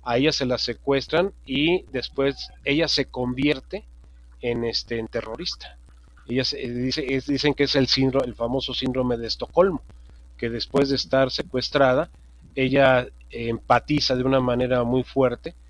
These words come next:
con sus secuestradores y posteriormente se va a convertir en una activista y una terrorista en los años setentas. Este fue uno de los grandes temas, eh, de, de los años setentas, y era nieta,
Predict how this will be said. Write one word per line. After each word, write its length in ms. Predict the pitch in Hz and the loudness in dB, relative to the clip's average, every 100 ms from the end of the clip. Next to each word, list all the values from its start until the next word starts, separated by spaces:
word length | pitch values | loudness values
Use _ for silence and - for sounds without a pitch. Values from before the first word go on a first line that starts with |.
| - | -20
con 180 | - 113 | -6 -6
sus 200 | - 110 | -4 -8
secuestradores 1000 | - - 117 - 123 135 139 - - - - - - - | -8 -4 -6 -2 0 4 4 2 -6 -8 -20 -20 -20 -12
y 120 | 123 | -8
posteriormente 720 | 120 117 127 120 123 127 143 | -6 -2 0 0 0 0 -2
se 140 | - 110 | -4 -2
va 100 | 113 | -4
a 80 | |
convertir 640 | - 120 123 131 - 127 147 - 143 - - | -2 -4 0 -2 -2 -4 -4 -10 -12 -12 -12
en 260 | - 117 120 | -6 -2 2
una 180 | 131 135 | 4 4
activista 680 | - - 127 127 - 151 147 | 2 -2 0 0 2 2 0
y 180 | 123 120 | -2 -4
una 520 | 123 123 123 113 104 - - - - | 0 2 2 0 -2 -12 -20 -16 2
terrorista 720 | 127 123 127 135 - 143 147 123 | 4 6 4 4 2 0 0 -4
en 120 | 117 | -4
los 180 | 107 123 | -2 0
años 260 | 123 123 | 0 -2
setentas. 540 | 123 - 175 147 160 - - - | -4 -2 -4 -2 -10 -12 -18 -14
Este 180 | - 180 | -8 -8
fue 140 | 180 | 0
uno 140 | 190 185 | 2 4
de 80 | 147 | 4
los 180 | 131 | 2
grandes 720 | 127 139 147 143 147 120 - - | 2 4 4 4 2 2 -4 0
temas, 600 | 139 147 131 123 - - - - - - | 2 2 0 -2 -8 -10 -20 -20 -18 -6
eh, 460 | 110 107 107 107 107 | -4 -4 -4 -6 -8
de, 400 | 107 107 104 104 - | -10 -8 -10 -12 -10
de 100 | 107 | -8
los 180 | - 120 | -6 -4
años 180 | 127 | -4
setentas, 440 | - 127 - 123 - _ _ - - - - | -4 -2 0 -2 -4 _ _ -14 -14 -20 -8
y 120 | 127 | 4
era 160 | 135 160 | 6 6
nieta, 560 | 135 135 147 - - | 6 4 2 0 -20